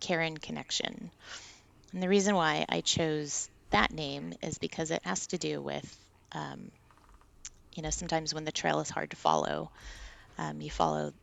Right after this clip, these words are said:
the Karens on the trail. And I feel like sometimes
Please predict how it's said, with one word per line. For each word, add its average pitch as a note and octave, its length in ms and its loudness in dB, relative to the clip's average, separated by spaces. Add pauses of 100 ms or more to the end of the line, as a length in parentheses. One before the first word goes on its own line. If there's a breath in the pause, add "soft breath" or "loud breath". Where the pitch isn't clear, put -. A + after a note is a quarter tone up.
(160)
the - 60 -10
Karens D2+ 440 -4
on - 100 -8
the - 60 -12
trail. G1+ 540 -2 (680 loud breath)
And D#2+ 640 2 (380)
I - 60 -10
feel F3+ 240 4
like D#3+ 260 0
sometimes D#3+ 920 0